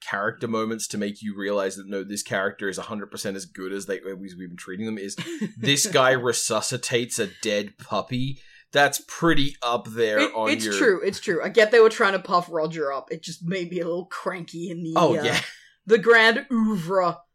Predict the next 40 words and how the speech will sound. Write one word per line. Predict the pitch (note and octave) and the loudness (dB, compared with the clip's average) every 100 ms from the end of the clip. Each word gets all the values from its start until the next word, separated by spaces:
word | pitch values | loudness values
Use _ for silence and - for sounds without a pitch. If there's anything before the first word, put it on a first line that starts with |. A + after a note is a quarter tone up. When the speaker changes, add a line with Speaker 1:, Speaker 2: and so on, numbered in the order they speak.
| _ | _
Speaker 2:
of, | F3 F3+ E3 E3+ E3 | -4 -4 -2 -6 -4
uh, | F3+ E3+ E3 | -2 -2 -2
everything | F3 F#3 G3+ G#3+ | -2 -2 -2 -4
involved | F#3+ F3+ F3+ F3 E3+ | -6 -4 -2 -2 -2
with | F3+ - | -6 -2
babies | E3 E3 E3+ E3+ | -2 -2 -8 -8
being | E3+ E3 | -6 -2
women's | D#3+ D#3 D#3 | -2 -4 -6
work | D#3+ C#3+ E3 | -8 -8 -8
until | E3 G3+ | -6 -2
it's | G#3+ A3+ | 0 4
not, | A#3+ A3 C#4 | 6 8 6
and | A3+ | 2
then | G3+ | -2
it's | F3+ | 2
very | F#3 C#4+ D#4 | 8 8 8
serious | D4+ C4+ A#3+ A#3 G#3+ | 4 6 8 8 6
men's | G#3+ G3 F#3 D#3+ | 4 -2 -4 -8
business. | E3 D#3+ E3 F3 - | -8 -8 -12 -16 -12
Speaker 1:
Yeah, | D#3+ D#3 A#2 | -2 2 4
exactly. | C3 B2+ F2+ A2+ | 2 -2 -4 0
Oh, | D#3+ | 0
it, | G3+ F#3+ | 0 -4
it, | G3+ G3+ | -6 -4
it's, | F#3+ - | -4 -4
it's | F3+ - | -6 0
definitely | D#3+ D3 A#2+ | 0 0 -2
condescending | - A#2+ A2 - A2 G#2 | -2 -2 -2 -2 -2 -2
and | |
misogynistic | G#2 - G#2+ G2+ G#2 - E3+ | -4 -2 -2 -4 -4 -2 -2
Speaker 2:
Yeah, | - | -2
Speaker 1:
in | B2+ | 0
Speaker 2:
it's | A#2+ | 0
Speaker 1:
a | |
Speaker 2:
an | - | 0
obvious | C3 | 2
Speaker 1:
grander | C3 A#2+ A2 G#2+ | 4 4 0 -2
scheme. | - - A#2+ G2+ F#2 F2 | -4 -2 -4 -4 -8 -12
Speaker 2:
Yeah. | D3+ C3 G2+ E3+ _ _ _ _ F3+ | -16 -14 -12 -14 _ _ _ _ -12
Yeah. | D#3+ | -12